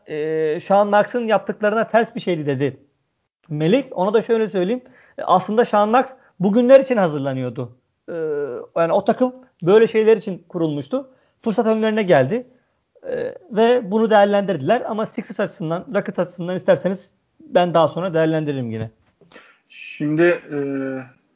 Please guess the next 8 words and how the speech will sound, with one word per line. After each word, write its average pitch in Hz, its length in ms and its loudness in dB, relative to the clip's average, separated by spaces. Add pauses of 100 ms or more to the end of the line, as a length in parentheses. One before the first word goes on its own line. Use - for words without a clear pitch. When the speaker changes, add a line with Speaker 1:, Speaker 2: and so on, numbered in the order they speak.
(140)
Speaker 2:
ikiniz 160 400 -2
de 170 100 2
iyi 175 220 4
değerlendirdiniz. 156 840 0
Teşekkür 160 400 -8
ederim. 208 260 -4
Burada, 185 260 -2 (320)
e, 147 640 -4